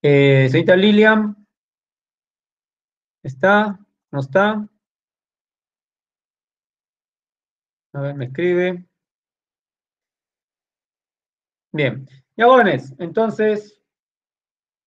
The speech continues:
ya espero sus exámenes, por favor, ¿sí? Cualquier cosa ahí por WhatsApp, ahí nos estamos comunicando, ¿sí? Listo, que tengan muy buenas noches, cuídense mucho,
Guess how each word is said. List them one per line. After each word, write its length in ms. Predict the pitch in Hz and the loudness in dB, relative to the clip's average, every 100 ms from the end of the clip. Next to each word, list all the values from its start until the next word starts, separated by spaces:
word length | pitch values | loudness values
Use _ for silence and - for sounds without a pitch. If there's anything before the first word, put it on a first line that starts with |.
| _ _ _ _ _ _ | _ _ _ _ _ _
ya 220 | 165 190 | 0 0
espero 320 | - 202 202 | 2 -2 -4
sus 240 | 196 185 180 | -4 -8 -12
exámenes, 560 | 175 214 208 208 208 | -6 -4 -4 -6 -8
por 160 | 196 139 | -10 -8
favor, 420 | 180 208 233 - _ | -4 -4 -4 -10 _
¿sí? 420 | _ 185 233 240 - _ | _ -6 -6 -6 -16 _
Cualquier 340 | 151 156 165 | -12 -8 -8
cosa 340 | 151 196 190 180 | -2 -4 0 -2
ahí 120 | 180 | -2
por 180 | 175 170 | -2 0
WhatsApp, 500 | 160 139 202 208 _ _ | 0 0 0 -2 _ _
ahí 240 | 175 202 | -14 -10
nos 140 | 160 139 | -8 -6
estamos 340 | 160 160 160 | -4 -2 -2
comunicando, 640 | 156 143 135 135 107 - - _ _ _ _ _ _ | -2 -4 -2 -2 -4 -10 -18 _ _ _ _ _ _
¿sí? 360 | 175 208 - _ _ _ _ _ _ _ _ _ _ _ _ _ _ _ _ _ _ _ _ | -6 -6 -10 _ _ _ _ _ _ _ _ _ _ _ _ _ _ _ _ _ _ _ _
Listo, 340 | 185 170 139 127 | -6 -4 -2 -4
que 100 | 143 | -4
tengan 420 | 175 175 175 175 | -4 -2 -2 0
muy 140 | 175 | -2
buenas 260 | 170 170 175 | -2 -2 -2
noches, 640 | 208 208 214 208 - _ _ | -4 -2 -4 -4 -8 _ _
cuídense 440 | - 170 165 156 170 | -4 -2 -2 -4 -6
mucho, 480 | 185 185 208 214 | -6 -4 -2 -2